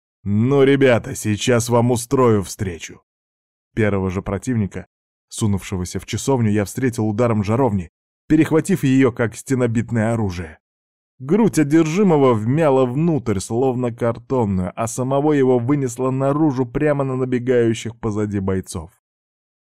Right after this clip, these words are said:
Сгусток света, отделившись от убитого, устремился ко мне, и в этот момент одержимые закричали, ринувшись в разные стороны.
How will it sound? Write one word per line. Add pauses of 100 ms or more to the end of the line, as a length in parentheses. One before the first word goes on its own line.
(220)
Сгусток
света,
отделившись
от
убитого,
устремился
ко
мне, (380)
и
в
этот
момент
одержимые
закричали,
ринувшись
в
разные
стороны.